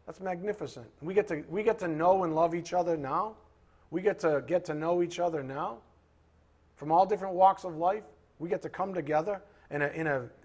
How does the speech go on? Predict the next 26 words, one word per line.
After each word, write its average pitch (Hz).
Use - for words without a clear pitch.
uh, 73
in 156
a 135
time 170
like 160
this, 170
in 147
a 123
place 175
like 180
this, 185
on 139
a 123
Thursday 165
evening, 180
when 156
the 147
rest 165
of 170
the 160
world 160
is 139
doing 143
God 147
knows 139
what, 147